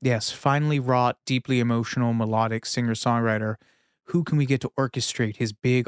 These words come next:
Oscar-nominated original song?" Rocky guy. Rocky guy. So Bill Conti of Gonna Fly Now fame did the arrangement, and Elliott Smith called Danny Elfman in a panic. Uh, and, uh,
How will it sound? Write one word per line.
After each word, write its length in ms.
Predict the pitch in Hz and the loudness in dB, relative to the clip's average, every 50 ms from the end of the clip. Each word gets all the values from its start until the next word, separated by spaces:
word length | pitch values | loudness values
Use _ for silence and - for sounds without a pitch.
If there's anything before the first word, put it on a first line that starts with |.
| - | 0
Oscar-nominated 800 | 117 117 117 - - - 120 120 117 117 117 117 113 113 113 113 | 0 0 0 -2 -2 -2 0 0 0 0 0 0 0 0 -2 0
original 320 | 113 113 113 113 117 113 | 0 0 0 0 -2 -2
song?" 260 | - - 131 117 110 - - _ _ _ | 0 0 0 0 0 -4 -10 _ _ _
Rocky 320 | 143 156 147 131 - 139 123 | 4 4 4 4 2 -2 -2
guy. 280 | 113 113 107 104 - - _ _ _ _ _ _ _ _ _ _ _ _ - - - - - - _ | 0 -2 -2 -2 -6 -12 _ _ _ _ _ _ _ _ _ _ _ _ -4 -4 -4 -4 -10 -16 _
Rocky 320 | - 147 135 123 - 131 117 | 2 2 2 4 2 -2 -2
guy. 240 | 113 110 107 104 - - - - - - - - - - | 0 0 0 -2 -4 -8 -16 -20 -20 -20 -20 -20 -8 2
So 320 | - 180 165 151 151 143 | 4 4 6 6 4 2
Bill 240 | 131 135 156 160 156 | 2 4 4 4 4
Conti 480 | - 165 143 131 117 135 131 131 127 | 4 2 2 2 2 2 2 2 2
of 340 | 127 135 123 117 120 - 131 | 0 0 -2 -2 -6 -12 0
Gonna 180 | 123 135 123 117 | 0 2 2 2
Fly 200 | - 143 131 123 | 2 2 2 4
Now 180 | 123 113 113 | 2 2 0
fame 240 | 113 - 127 120 117 | 0 0 0 0 0
did 160 | 113 127 123 | 0 0 0
the 120 | 117 123 117 | 2 2 2
arrangement, 420 | 117 117 117 113 110 117 113 113 110 | 2 2 0 0 0 -2 -2 -2 -2
and 100 | 120 120 | -2 -2
Elliott 280 | 113 120 123 123 123 | 0 0 0 0 0
Smith 240 | - - 120 117 - | 0 -2 -2 -2 0
called 340 | - 123 120 113 110 113 113 | 0 0 0 0 -2 -2 0
Danny 220 | - 120 117 113 | 0 2 2 2
Elfman 280 | 110 107 107 - 117 113 | 0 0 0 0 0 0
in 80 | 110 | 0
a 40 | 107 | -2
panic. 480 | - - 127 113 107 104 104 110 - - _ | -2 -2 0 0 0 -2 -4 -6 -8 -10 _
Uh, 340 | - 127 120 113 113 113 113 - - - | 0 0 2 2 2 2 0 -2 -4 -4
and, 440 | 131 123 120 117 117 117 120 113 - | -2 0 2 2 2 0 0 0 2
uh, 300 | 120 113 113 110 113 | 2 2 2 0 -2